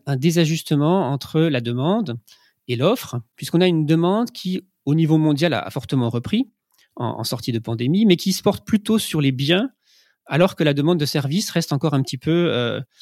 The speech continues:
un peu timide, euh, en raison de, de, de la pandémie. Et puis, euh, cette demande de biens qui, qui a rebondi très vite au niveau mondial, elle se heurte à des, des chaînes d'approvisionnement qui ont été désorganisées par la pandémie, par l'arrêt de, de la production,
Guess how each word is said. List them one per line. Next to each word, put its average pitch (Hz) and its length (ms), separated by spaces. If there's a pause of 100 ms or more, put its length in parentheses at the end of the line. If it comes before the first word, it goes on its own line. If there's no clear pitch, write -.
(180)
un 123 100
peu 143 120
timide, 131 500 (500)
euh, 101 200
en 110 140
raison 135 400
de, 104 200
de, 101 200
de 107 160
la 110 100
pandémie. 123 500 (600)
Et 143 80
puis, 208 260
euh, 135 340
cette - 360
demande 156 420
de 156 80
biens 156 300
qui, 123 240
qui - 120
a 127 60
rebondi 127 340
très 147 220
vite 190 300
au 123 80
niveau 123 180
mondial, 147 460 (260)
elle 147 160
se - 140 (100)
heurte 208 340 (100)
à 170 440
des, 127 300
des 127 100
chaînes 196 240
d'approvisionnement 156 720
qui - 140
ont 135 40
été 123 140
désorganisées 147 640
par 120 160
la 113 100
pandémie, 127 520
par 117 180
l'arrêt 117 220
de, 110 200
de 113 120
la 110 80
production, 190 540